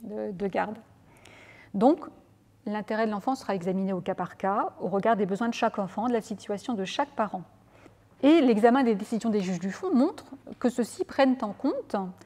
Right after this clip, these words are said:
diverses circonstances pour accorder ou non une résidence alternée. L'accord des parents ou au con-,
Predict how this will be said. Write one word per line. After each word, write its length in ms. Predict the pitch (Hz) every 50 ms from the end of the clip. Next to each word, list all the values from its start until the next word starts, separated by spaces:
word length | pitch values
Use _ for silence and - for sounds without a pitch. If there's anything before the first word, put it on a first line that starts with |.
| - - - _ _
diverses 320 | 170 202 294 285 330 320
circonstances 720 | 320 - 320 294 - - 285 277 - - 240 233 240 -
pour 180 | - - 196 196
accorder 340 | 202 196 - 202 196 208 220
ou 120 | 208 208
non 140 | 208 208 208
une 100 | 202 196
résidence 420 | 185 185 170 196 190 196 190 -
alternée. 420 | 202 196 - 196 190 185 185 190 185 - _ _ - - _ - - -
L'accord 380 | 208 196 185 190 214 202 196
des 100 | 165 208
parents 300 | 196 240 247 240 - 240
ou 100 | 240 220
au 40 | 214 -
con-, 240 | - - 214 208